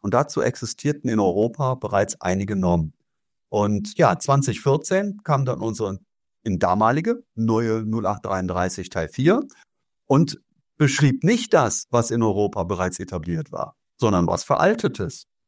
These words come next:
Und gerade zum Thema Wirksamkeit. Und da habe ich mir dann gedacht, okay, jetzt versuche ich das mal zusammenzuschreiben und das wieder so für eine Aufgabe für mich darzustellen. Beim Lesen einer Norm,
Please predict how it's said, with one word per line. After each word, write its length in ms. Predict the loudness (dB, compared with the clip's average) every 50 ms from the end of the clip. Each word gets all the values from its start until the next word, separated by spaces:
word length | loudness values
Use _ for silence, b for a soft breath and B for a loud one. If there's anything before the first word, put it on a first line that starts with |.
| _ _ _ _ -10
Und 100 | -4 0
gerade 360 | 2 4 4 4 4 2 2
zum 220 | 0 -2 -4 -4
Thema 520 | -2 0 0 0 2 2 2 2 2 0 -2
Wirksamkeit. 960 | -4 -4 -4 -4 -4 -6 -6 -4 -4 -4 -4 -6 -6 -8 -10 -10 -10 -14 b b b b b b b _
Und 320 | -2 0 0 0 0 -2 -4 -2
da 200 | 0 4 4 4
habe 160 | 4 4 4
ich 100 | 4 4
mir 120 | 4 4
dann 140 | 2 2 0
gedacht, 360 | 0 0 0 0 0 -2 -4 _
okay, 480 | -4 -4 -4 -2 -2 -2 -2 -2 -6 b b b b b
jetzt 220 | -4 -2 -2 -4 -6
versuche 480 | -4 0 0 0 2 2 0 2 2
ich 80 | 2 2
das 200 | 0 0 0 0
mal 160 | 0 0 0
zusammenzuschreiben 1300 | -2 -4 -4 -2 0 2 2 4 2 2 0 -2 -4 -4 -4 -4 -2 0 2 2 2 2 0 -2 -2 B B B B B _
und 300 | -4 -2 -2 -2 -4 -6 -4
das 240 | -4 -4 -4 -2 -2
wieder 320 | 0 2 4 4 4 4
so 320 | 2 2 0 2 2 0 -2
für 160 | -2 -2 2
eine 160 | 2 4 4
Aufgabe 500 | 4 2 2 0 -2 -4 -4 -2 -2 -4
für 140 | -6 -2 0
mich 240 | 2 2 0 0 -2
darzustellen. 800 | -2 0 0 0 -2 -6 -8 -10 -6 -2 0 0 0 0 -2 -4 b b b b _
Beim 200 | -4 -2 0 2
Lesen 400 | 4 6 6 4 4 2 0 -2
einer 260 | 0 0 0 0 0
Norm, 480 | 2 2 4 4 4 2 2 -2 -4